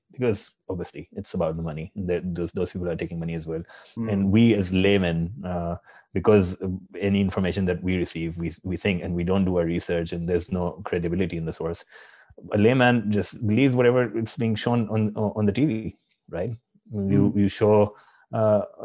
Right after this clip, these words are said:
Speaker 1: somebody that, you know, a, a, a person with a beard, this kind of a look, or, you know, if they're wearing a, a, a rabbi cap or a, or whatever, they're, this kind of a person is, you know, bad news,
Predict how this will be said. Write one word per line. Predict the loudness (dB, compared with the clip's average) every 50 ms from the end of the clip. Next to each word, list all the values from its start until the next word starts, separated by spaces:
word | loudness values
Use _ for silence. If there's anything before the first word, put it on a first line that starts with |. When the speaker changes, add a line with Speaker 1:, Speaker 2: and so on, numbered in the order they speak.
| -4 -4
Speaker 1:
somebody | -2 2 2 4 6 6 6
that, | 6 4 4 2
you | 0 -2
know, | 0 0 0 0 0 0 0 0 0 0 -2 -2 -4
a, |
a, | -6 -6 -6 -6 -6 -6
a | -6 -6 -8 _ -8 -8 -4
person | -2 -2 -4 -2 -2 0 0
with | 2 2
a | 0
beard, | 0 0 0 2 2 2 0 0 0
this | -2 -2 -4
kind | -4 -4 -4 -4 -4
of | -4
a | -4
look, | -2 -2 -2 -2 -4 -6
or, | -6 -4 -4 -4 -4 -6 -8 _ -8
you | -8 -6 -4 -4 -4
know, | -4 -6 -6
if | -8 -10 -12
they're | -10 -4 -4 -2 -2
wearing | -2 -2 -4 -2 -2 -2
a, | -2 -4 -4 _ _ -20 -20 _ _
a, | -6 -4 -2 -2 -2 -4 -6 -4 -2
a | 0
rabbi | 2 2 2 2 2 2 2
cap | 2 2 2 2 4 4
or | 2 2
a, | 2 2 0 -2 -6 -6 -6 -6 -6 -6 -8 -8 -6
or | -6 -6
whatever, | -4 0 0 0 0 0 -2 -6 -6 -6
they're, | -6 -6 -4 -4 -6 -6 -6 -8 -8 -8 -6
this | -2 -2 -2 0 0
kind | -2 -4 -4
of | -4 -6
a | -6
person | -6 -6 -6 -6 -6 -6 -6
is, | -6 -6 -8 -10 -14 -12
you | -10
know, | -10 -8 -8 -10 -10 -8
bad | -6 -6 -4 -4 -4
news, | -4 -2 -2 -2 -4 -6 -12 -18